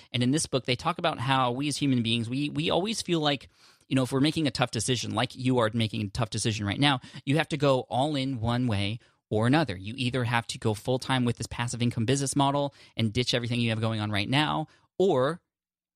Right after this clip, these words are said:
forget about all of that, uh, stuff and, and continue doing what you're doing,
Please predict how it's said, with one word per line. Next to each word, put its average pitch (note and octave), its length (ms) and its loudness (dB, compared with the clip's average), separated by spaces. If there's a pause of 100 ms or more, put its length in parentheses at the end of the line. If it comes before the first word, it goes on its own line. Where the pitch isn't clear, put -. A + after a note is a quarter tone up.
forget D#3+ 300 2
about A2 200 2
all G2 220 0
of F#2 80 -8
that, G2+ 260 -4 (220)
uh, G2 160 0
stuff - 480 -2
and, G#2+ 260 -2
and A2 180 -2
continue B2 320 -2
doing A2 200 0
what G2 160 -4
you're G#2+ 40 -10
doing, G2+ 300 -2